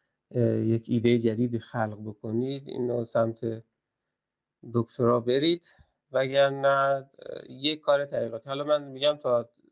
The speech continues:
کارشناسی ارشد هم صبر نکنید، تو همین لیسانس در حینی که دارین درساتون رو می‌گذرونید، بیاین سمت روباتیک تجربه کسب بکنید. چند تا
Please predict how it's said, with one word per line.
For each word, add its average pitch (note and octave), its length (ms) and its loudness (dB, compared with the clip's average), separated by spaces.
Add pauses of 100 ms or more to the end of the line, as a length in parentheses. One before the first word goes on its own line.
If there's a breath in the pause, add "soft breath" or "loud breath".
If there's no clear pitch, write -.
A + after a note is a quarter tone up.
(140)
کارشناسی A#2+ 480 -6
ارشد C3 380 -6
هم D3+ 100 -10
صبر D3+ 340 -8
نکنید، A#2 320 -8
تو B2 100 -12
همین B2 320 -4
لیسانس B2 600 0 (960)
در A#2 240 2
حینی C#3 340 -4
که C3+ 100 -14
دارین A#2+ 180 -2
درساتون A#2 500 -2
رو A#2+ 80 -6
می‌گذرونید، A#2+ 1200 -2 (220)
بیاین B2+ 720 0 (140)
سمت A#2+ 720 -6
روباتیک A2+ 560 -6
تجربه B2 400 -8
کسب C3 400 -6
بکنید. E3+ 380 -6 (1120)
چند D3+ 260 2
تا C#3 340 -4